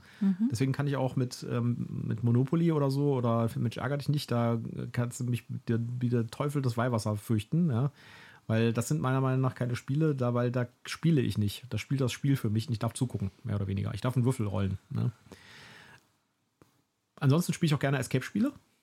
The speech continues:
Speaker 2: Ja,
Speaker 1: Mhm.
Speaker 2: ich gehe auch gerne in echte Escape-Rooms.
Speaker 1: Mhm.
Speaker 2: Ich war in, ähm, weil das war, ist bei uns so eine Art Team-Event. Ich war in Escape-Rooms überall in der Welt. Ich war in,
Speaker 1: Okay.
Speaker 2: ich war in einem indischen Escape-Room. Und ich kann euch nur sagen, in einem indischen Escape-Room gehen Sachen ab,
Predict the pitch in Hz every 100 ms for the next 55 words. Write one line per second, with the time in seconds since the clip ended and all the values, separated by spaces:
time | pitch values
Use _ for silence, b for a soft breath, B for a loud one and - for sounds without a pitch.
0 | 247 208 127 254 151 143 147 139 131 -
1 | - - - 120 - 208 277 - - 196
2 | 214 330 - 104 117 160 143 143 143 139
3 | - 123 120 120 117 - - - - 127
4 | 151 135 127 120 139 113 - - 156 104
5 | 117 160 117 110 - 120 127 123 123 120
6 | - 113 - 143 - 151 156 - 151 120
7 | 120 120 107 104 170 - _ - 107 131
8 | 139 220 165 B B 117 113 135 - 131
9 | 135 190 185 - 113 104 - 101 - 135
10 | 240 - B B B B B B B B
11 | - 120 - 175 196 170 151 131 143 175
12 | 135 127 131 170 214 180 151 - 160 139
13 | 127 127 120 143 190 117 - -